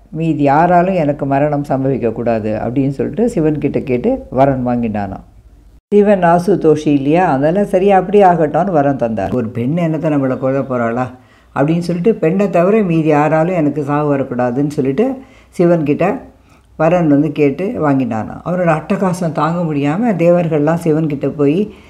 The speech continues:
சிவன் பார்வதி கிட்ட போய் கம்ப்ளைண்ட் பண்ணோன்னே, அவர் என்ன பண்ணாலும் அந்த சமயத்துல பார்வதி,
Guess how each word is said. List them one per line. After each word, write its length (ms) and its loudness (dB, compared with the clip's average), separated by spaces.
சிவன் 360 -2
பார்வதி 400 2
கிட்ட 200 0
போய் 160 -2
கம்ப்ளைண்ட் 460 0
பண்ணோன்னே, 440 0
அவர் 240 0
என்ன 180 2
பண்ணாலும் 440 2
அந்த 220 0
சமயத்துல 360 0
பார்வதி, 800 -2